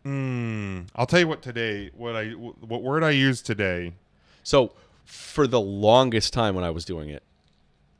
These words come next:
Speaker 2: like, whenever it was really popular and everybody was doing it, I think I never strayed from the word tears, and that always
Speaker 1: Wait, T I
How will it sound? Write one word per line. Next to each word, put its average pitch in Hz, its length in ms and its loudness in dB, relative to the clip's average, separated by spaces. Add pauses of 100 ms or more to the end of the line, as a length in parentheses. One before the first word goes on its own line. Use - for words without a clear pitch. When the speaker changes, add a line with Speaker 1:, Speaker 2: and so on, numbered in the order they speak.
(320)
Speaker 2:
like, 101 240 -4 (1200)
whenever 127 440 4
it - 80 0
was 101 160 -2 (100)
really 107 280 2
popular 87 480 -2
and 87 100 -6
everybody 90 320 -2
was - 140 -12
doing 82 220 -8
it, 78 120 -16 (360)
I 113 100 0
think - 420 -4 (1400)
I 113 140 0
never 110 320 2
strayed 107 480 -2
from 107 160 -10
the 98 80 -6
word 87 400 -6
tears, 107 580 -2 (1200)
and 113 120 -2
that 120 140 0
always 110 480 2
Speaker 1:
Wait, - 80 -14
T 143 240 0
I 123 160 8